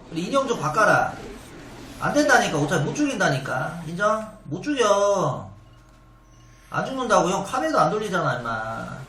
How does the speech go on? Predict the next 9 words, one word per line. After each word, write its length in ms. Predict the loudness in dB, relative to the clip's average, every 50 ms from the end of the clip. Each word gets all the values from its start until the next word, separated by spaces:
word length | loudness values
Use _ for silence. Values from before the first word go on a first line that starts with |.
| -12 -10
어? 300 | -8 -6 -6 -6 -8 -10 -12 -18 -20 -20 -20 -20 -20 -20 -20 -20 -20 -20 -20 -20 -20 -20 -20 -20 -20 -20 -20 -20 -20 -20 -20 -20 -20 -20 -18 -16 -14 -14 -12 -12 -12 -12 -12 -12 -12 -12 -12 -12 -14 -14 -14 -12 -12 -12 -14 -14 -14 -14 -14 -12 -12 -12 -12 -12 -12 -12 -12 -12 -12 -12 -14 -16 -18 -20 -16 -6
근데 220 | -2 0 0 2
쟤 120 | 2 2 2
왜 120 | 4 4 6
안타 260 | 6 6 4 4 2
인형 420 | 2 2 0 0 -2 -2 -4 -6 -4
안 160 | -2 -2 0 0
바꾸냐, 400 | -2 -2 -4 -6 -8 -8 -8 -10
인형? 220 | -10 -10 -12